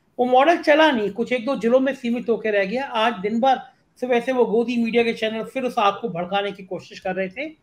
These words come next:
लेकिन चला नहीं। जाट, अ, खाप पंचायतें, बाकी लोगों से कहा गया, "आप हमारे साथ आइए," लेकिन उन लोगों ने नकार दिया। अ, शिवगढ़ सर, आपने देश के बहुत सारे चुनाव देखे, आपातकाल से लेकर और बाकी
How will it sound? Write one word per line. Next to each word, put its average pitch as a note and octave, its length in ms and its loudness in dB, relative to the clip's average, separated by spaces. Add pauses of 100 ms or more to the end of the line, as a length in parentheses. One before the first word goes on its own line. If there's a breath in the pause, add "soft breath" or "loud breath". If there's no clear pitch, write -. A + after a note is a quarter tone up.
(320)
लेकिन C#4 260 -4
चला G#3+ 300 4
नहीं। C#3+ 260 -6 (300)
जाट, G#3+ 480 6
अ, A#3+ 360 4
खाप B3 400 -2
पंचायतें, A#3 600 -2
बाकी A#3+ 320 0
लोगों A#3 200 0
से A#3 100 -6
कहा G#3 240 -4
गया, G#3+ 140 -2
"आप A3 200 0
हमारे A3 260 -2
साथ G#3 180 -6
आइए," G#3+ 300 -6
लेकिन D4+ 380 -10 (280)
उन A#3+ 160 -2
लोगों B3 260 0
ने C#4+ 120 -2
नकार F3+ 440 -4
दिया। D#3+ 260 -14 (440)
अ, A#3 80 2
शिवगढ़ F4 380 2
सर, F#4 180 0
आपने B3 440 -2
देश A#3 320 -8
के - 120 -8
बहुत F#3 460 0
सारे F#3 180 0
चुनाव D#3+ 320 -8
देखे, D#3+ 180 -10
आपातकाल G3+ 600 0
से G3+ 160 -6
लेकर G3 320 -2
और G3 120 0
बाकी F#3 500 -4